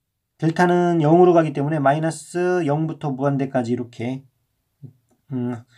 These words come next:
하면 일 플러스 X분의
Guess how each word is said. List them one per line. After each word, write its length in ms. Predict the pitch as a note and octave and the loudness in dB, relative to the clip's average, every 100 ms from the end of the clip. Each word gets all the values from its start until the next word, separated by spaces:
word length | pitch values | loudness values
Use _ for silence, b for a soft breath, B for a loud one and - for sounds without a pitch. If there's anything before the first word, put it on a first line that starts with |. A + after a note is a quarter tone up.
| _ _ | _ _
하면 380 | D3 C#3+ F3+ - b b - | -4 -2 -4 -8 b b -8
일 200 | D3 D#3 | -2 -2
플러스 600 | D#3+ D#3+ D#3 - D#3+ D#3+ | 0 -2 -2 -6 -2 0
X분의 920 | C3 C3 - D3 D3 C3+ D3 F#3+ C4+ | -2 -8 -8 -4 -2 0 0 0 -2